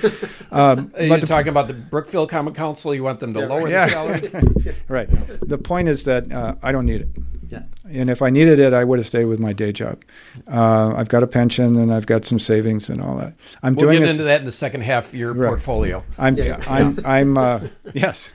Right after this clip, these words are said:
Speaker 2: Uh, I'm doing this because I love my hometown, and I, I trained myself to do this, and, you know, who else is gonna step up? That's what I, I figured. So,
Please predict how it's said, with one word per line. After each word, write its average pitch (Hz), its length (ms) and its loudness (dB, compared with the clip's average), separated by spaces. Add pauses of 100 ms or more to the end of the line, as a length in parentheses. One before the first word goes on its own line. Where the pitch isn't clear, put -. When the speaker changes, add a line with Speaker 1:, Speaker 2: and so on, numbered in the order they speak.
(640)
Speaker 2:
Uh, 127 320 0
I'm 139 160 0
doing 156 240 4
this 147 140 2
because 127 320 2
I 120 60 2
love 117 180 4
my 120 160 0
hometown, 110 540 -4
and 107 120 -4
I, 107 160 -4 (300)
I 107 60 0
trained 127 260 4
myself 117 500 4
to 113 120 -2
do 113 160 4
this, 110 260 4
and, 104 320 0 (220)
you 110 100 -4
know, 104 140 0
who 113 220 4
else 113 280 2
is 127 120 -6
gonna 110 300 0
step - 300 0
up? - 200 0
That's 113 220 -2
what 113 120 2
I, 104 120 -2 (360)
I 120 80 2
figured. 107 360 2
So, 120 300 4